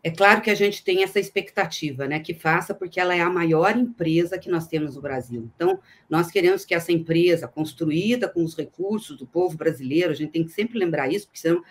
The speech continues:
as pessoas acham que o povo não participou, então, portanto, não pode ser beneficiado <laughs> da, da, da, do resultado de uma estatal. Então, vamos colocar aqui como foi construída a Petrobras, não foi com,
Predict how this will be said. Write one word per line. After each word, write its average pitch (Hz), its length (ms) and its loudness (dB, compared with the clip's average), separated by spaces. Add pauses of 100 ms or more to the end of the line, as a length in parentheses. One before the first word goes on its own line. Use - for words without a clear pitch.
(180)
as - 80 -20
pessoas 175 400 2
acham 175 300 2
que 175 80 0
o 165 40 -2
povo 170 280 -2
não 165 160 2
participou, 160 560 -2
então, 160 200 0
portanto, 160 440 -6
não 156 80 -2
pode 147 240 -8
ser 151 100 -6
beneficiado 143 720 0 (160)
<laughs> - 160 -20
da, - 380 4
da, 131 180 -2 (300)
da, 151 260 4
do 131 240 -4
resultado 156 560 4
de 151 80 -12
uma 147 80 -2
estatal. 156 500 2
Então, 160 160 -4
vamos 190 220 -4
colocar 175 360 2
aqui 185 280 -6
como 175 240 0
foi 170 140 0
construída 160 420 -2
a 147 40 -4
Petrobras, 170 520 -2
não 156 160 -2
foi 180 240 -2
com, 131 260 -8